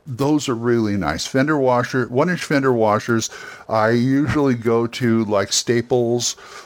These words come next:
or Office Depot, and I've got a, I've got a template I made of, of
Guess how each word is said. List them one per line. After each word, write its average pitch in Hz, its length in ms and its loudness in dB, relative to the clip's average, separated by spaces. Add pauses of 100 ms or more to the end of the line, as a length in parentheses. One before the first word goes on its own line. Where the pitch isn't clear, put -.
(140)
or 95 600 0
Office 110 380 -2
Depot, 101 680 0 (500)
and 113 360 2
I've 117 200 0
got 110 240 2
a, 107 280 0 (360)
I've 113 160 -2
got 117 160 0
a 101 180 0 (140)
template 117 400 0
I 95 140 0
made 90 340 -4
of, 92 260 -6
of 87 480 -4